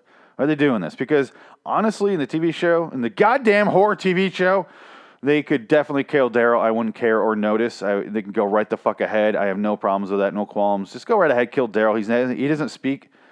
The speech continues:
And when he does, it's like, "I'm Pete Holmes' Batman."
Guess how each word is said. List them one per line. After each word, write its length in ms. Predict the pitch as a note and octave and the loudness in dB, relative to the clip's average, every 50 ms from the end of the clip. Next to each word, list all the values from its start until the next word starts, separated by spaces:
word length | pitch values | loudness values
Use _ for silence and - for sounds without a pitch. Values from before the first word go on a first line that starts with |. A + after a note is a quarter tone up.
| - _ _ _ _ _ - | -20 _ _ _ _ _ -8
And 80 | - A#2+ | -4 -2
when 80 | B2 | 0
he 60 | B2 | 0
does, 260 | A#2 A#2+ A#2+ C3 B2 A#2 | 2 4 2 2 2 0
it's 160 | G2+ - A#2+ | -2 -2 0
like, 180 | G#2+ G2+ - _ - _ - | -2 -2 -2 _ -20 _ -4
"I'm 1600 | - - - F#2+ G2 F#2+ F#2 F#2+ - F#2+ G2+ F#2 F2+ G2+ G#2+ G#2+ G#2 - - - - - _ _ - - - - D3 F3+ F#3 D3 | 0 2 2 2 2 2 2 2 2 2 2 2 2 2 2 2 2 2 2 0 -2 -4 _ _ -20 -18 -6 -2 0 0 0 0
Pete 240 | D3 D#3 - D3+ | 0 0 0 2
Holmes' 340 | D#3 F3+ F3+ F3+ E3+ D#3 D#3 | 4 4 2 2 0 -2 -4
Batman." 640 | C3 E3 D#3+ E3 E3+ D#3 D3 C#3 B2+ A#2 A2 F#2 | -2 0 2 2 2 2 0 -2 -2 -2 -4 -8